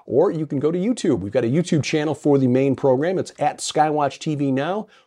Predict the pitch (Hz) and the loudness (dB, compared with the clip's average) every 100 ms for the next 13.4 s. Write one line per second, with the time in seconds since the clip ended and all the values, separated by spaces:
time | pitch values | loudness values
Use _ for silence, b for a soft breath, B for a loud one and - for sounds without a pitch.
0 | b 104 160 139 135 240 165 80 - 127 | b 0 0 0 0 4 4 2 -2 0
1 | 170 143 135 - 143 127 151 139 123 - | 2 2 0 0 -2 -2 -2 -2 -2 -8
2 | - 147 143 139 135 - 143 156 131 175 | -8 -2 0 0 -4 -4 -4 -4 0 4
3 | 160 120 104 120 117 107 - 120 110 113 | 4 4 4 2 4 2 0 -4 -4 -6
4 | 107 104 - 143 156 B B B 120 190 | -4 -4 0 0 0 B B B -2 2
5 | 269 247 233 - 147 196 - 233 208 151 | 2 2 2 0 0 0 -2 -2 2 4
6 | 139 175 247 254 - 262 277 - - 95 | 4 0 -2 -6 -6 -4 -2 -2 -4 -2
7 | 131 - b b b - 127 175 190 175 | -4 -8 b b b -4 0 2 2 0
8 | - 208 - - 175 175 - 190 180 185 | -2 -4 -2 -2 0 0 0 0 0 2
9 | 190 - - _ - 135 147 - 131 117 | 2 2 -2 _ 0 2 2 2 2 0
10 | - 139 - 151 131 - 151 160 165 123 | 0 -2 0 2 2 2 0 2 0 2
11 | 120 107 127 135 131 - 135 143 147 165 | 2 2 2 0 0 2 2 4 2 0
12 | - 156 - 190 214 - 110 - 107 - | -4 -6 -2 -2 0 2 2 2 -4 -4
13 | 104 117 107 156 | -6 -6 -6 -8